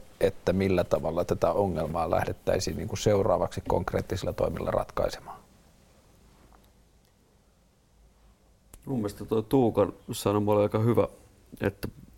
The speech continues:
Speaker 2: ei jäädä jankkaamaan samoista asioista. Viedään keskustelua vähän eteenpäin ja otetaan,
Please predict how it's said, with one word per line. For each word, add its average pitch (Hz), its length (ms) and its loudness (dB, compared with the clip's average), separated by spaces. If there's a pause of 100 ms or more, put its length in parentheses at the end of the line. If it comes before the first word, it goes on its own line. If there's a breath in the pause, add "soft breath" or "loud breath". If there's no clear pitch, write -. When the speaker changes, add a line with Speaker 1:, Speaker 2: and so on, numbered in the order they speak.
(240)
Speaker 2:
ei 101 200 6
jäädä 104 200 6
jankkaamaan 104 720 4
samoista 104 500 2
asioista. 95 440 0 (840 loud breath)
Viedään 107 200 0
keskustelua - 560 0
vähän 101 180 4
eteenpäin 85 380 0
ja 65 60 2
otetaan, - 340 -2